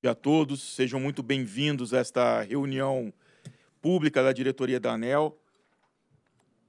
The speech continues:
Hoje temos quórum completo, cinco diretores. Cumprimento o diretor Sandoval, o diretor Efraim, diretor Elisa e o diretor Elvio.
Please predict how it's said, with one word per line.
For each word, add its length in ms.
Hoje 280
temos 600
quórum 220
completo, 640
cinco 280
diretores. 760
Cumprimento 480
o 60
diretor 300
Sandoval, 680
o 20
diretor 360
Efraim, 520
diretor 400
Elisa 580
e 80
o 60
diretor 400
Elvio. 440